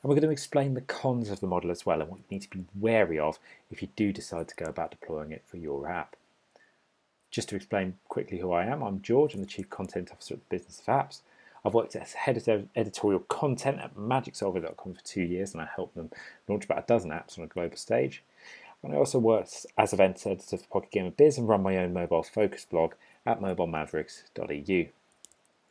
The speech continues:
But we're gonna be talking about paid, and in particular we're gonna be looking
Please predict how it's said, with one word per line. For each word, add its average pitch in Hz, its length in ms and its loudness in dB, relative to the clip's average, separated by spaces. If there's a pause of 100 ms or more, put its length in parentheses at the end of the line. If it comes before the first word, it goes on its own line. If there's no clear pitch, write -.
(460)
But 156 160 10
we're 160 80 8
gonna 175 160 4
be 147 80 4
talking 120 320 -4
about 95 380 -2
paid, 92 300 0
and 104 120 -6
in 113 60 -4
particular 117 400 -4
we're 101 80 -2
gonna 104 120 -4
be 104 80 0
looking 92 380 0